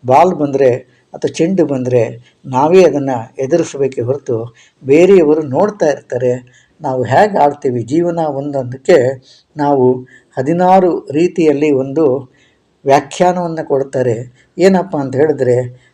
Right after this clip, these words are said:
ಜೀವನ ಒಂದು ಆಟ ಆಡು,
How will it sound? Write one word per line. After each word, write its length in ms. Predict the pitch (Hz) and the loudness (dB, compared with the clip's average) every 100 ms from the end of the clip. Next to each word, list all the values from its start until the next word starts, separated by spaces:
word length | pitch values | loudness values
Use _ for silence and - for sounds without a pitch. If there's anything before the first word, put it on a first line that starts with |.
| _ | _
ಜೀವನ 360 | 123 165 180 160 | -2 2 2 2
ಒಂದು 680 | 147 127 139 135 208 - _ _ _ _ _ _ | 0 -2 -4 -4 -6 -8 _ _ _ _ _ _
ಆಟ 260 | 123 143 143 | 0 2 2
ಆಡು, 720 | 135 - 123 123 131 123 107 | 0 2 2 2 0 -2 -6